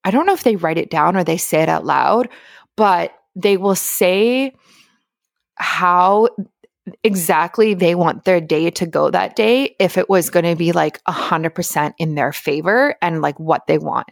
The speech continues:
You know, like, I mean, I don't know. They didn't give me an example, but I am assuming it would be something like,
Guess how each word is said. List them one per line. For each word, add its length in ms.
You 140
know, 120
like, 400
I 80
mean, 200
I 120
don't 180
know. 160
They 100
didn't 200
give 100
me 80
an 60
example, 420
but 140
I 40
am 160
assuming 480
it 100
would 120
be 140
something 380
like, 360